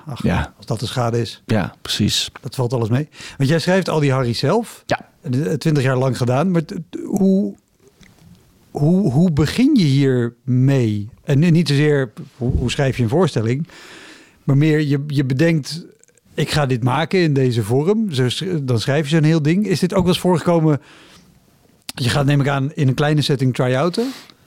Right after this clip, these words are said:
Speaker 2: Ja, redelijk, ja.
Speaker 1: Maar je,
Speaker 2: Nou,
Speaker 1: je,
Speaker 2: ja,
Speaker 1: je moet,
Speaker 2: ja.
Speaker 1: je moet ook best wel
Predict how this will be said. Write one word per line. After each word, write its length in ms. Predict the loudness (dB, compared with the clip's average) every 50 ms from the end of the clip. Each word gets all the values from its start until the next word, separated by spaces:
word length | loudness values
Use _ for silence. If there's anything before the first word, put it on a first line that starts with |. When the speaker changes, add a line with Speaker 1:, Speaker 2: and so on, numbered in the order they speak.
| _ _ _ _ _
Speaker 2:
Ja, 520 | -2 0 0 2 2 0 0 -2 -4 -6 -12 _ _ _ _ _ -6
redelijk, 420 | -2 0 2 2 2 2 0 -2 -2
ja. 180 | -2 0 0
Speaker 1:
Maar 120 | 0 0 0
je, 80 | 0
Speaker 2:
Nou, 260 | 0 0 0 0 0
Speaker 1:
je, 60 | 0 0
Speaker 2:
ja, 120 | 0 2
Speaker 1:
je 60 | 2
moet, 160 | 2 2 2
Speaker 2:
ja. 160 | 0 0 -2 -2 0
Speaker 1:
je 100 | 2 2
moet 160 | 2 2 2
ook 100 | 0 0
best 220 | 0 0 0 0
wel 540 | 0 0 0 0 0 0 0 0 -2 -4 -8